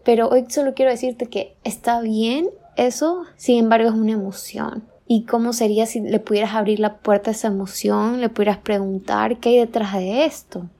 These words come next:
Como, ¿qué creencia me está atando a que esto me haga sentir de tal forma? Porque tal vez tienes una creencia de que, no sé, de que cuando tienes a alguien,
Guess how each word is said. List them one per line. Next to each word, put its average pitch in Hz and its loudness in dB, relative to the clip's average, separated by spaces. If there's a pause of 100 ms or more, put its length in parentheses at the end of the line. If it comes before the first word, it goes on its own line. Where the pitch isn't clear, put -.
(440)
Como, 202 0 (720)
¿qué 240 -4
creencia 240 2
me 233 -2
está 214 0
atando 214 -2 (340)
a 208 2
que 202 0 (160)
esto 220 -2
me 214 0
haga 214 -2
sentir 202 -6
de 202 -2
tal 208 -10
forma? 233 -2 (440)
Porque 226 0
tal 226 2
vez 220 0 (120)
tienes 240 -2 (440)
una 233 0
creencia 208 2
de 226 2
que, 202 0
no 208 -2
sé, 302 2
de 196 0
que 185 -2 (100)
cuando 196 -2 (380)
tienes 214 0
a 185 0
alguien, 226 -2